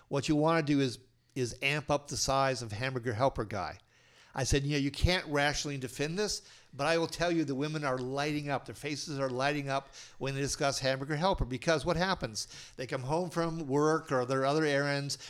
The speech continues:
No one's gonna appreciate the work that goes into getting dinner ready. This is their only companion, so to speak, is this little Hamburger Helper guy while they're in the kitchen."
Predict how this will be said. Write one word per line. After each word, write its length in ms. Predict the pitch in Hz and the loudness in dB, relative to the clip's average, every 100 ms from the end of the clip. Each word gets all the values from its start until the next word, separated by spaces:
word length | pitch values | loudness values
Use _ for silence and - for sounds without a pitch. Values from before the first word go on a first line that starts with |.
| - 127 | -16 -8
No 180 | 135 | -2
one's 180 | 151 156 | -2 -2
gonna 180 | 131 156 | 0 0
appreciate 600 | 143 - 151 - 147 147 | 2 2 2 2 0 -2
the 100 | 143 | -2
work 220 | 131 135 139 | -2 -2 -2
that 60 | 131 | -2
goes 200 | 135 131 | 0 0
into 180 | 131 135 | -2 -2
getting 420 | 131 135 139 131 | 0 -2 -4 -4
dinner 320 | 135 131 139 | -2 -2 0
ready. 380 | 131 127 131 185 - - - | 2 4 2 0 -6 -4 2
This 160 | 170 | 4
is 120 | 185 | 6
their 200 | 175 180 | 6 4
only 320 | - 170 175 175 | 4 2 2 0
companion, 760 | 165 143 120 165 170 165 131 | -2 -2 2 2 2 0 -2
so 160 | 117 139 | -2 0
to 80 | 127 | 0
speak, 480 | - 185 160 - - - - | 0 2 2 0 -10 -10 -2
is 60 | |
this 160 | 147 151 | 0 2
little 280 | 185 196 185 | 4 6 6
Hamburger 380 | 151 196 190 185 | 4 4 6 6
Helper 340 | 170 202 202 | 6 4 2
guy 380 | 147 147 131 127 - - - | 4 4 4 2 -2 -12 -2
while 400 | 139 156 160 151 | 2 6 6 6
they're 240 | 156 151 | 4 4
in 80 | 156 | 2
the 60 | 156 | 2
kitchen." 460 | 175 180 - 120 | 2 2 2 0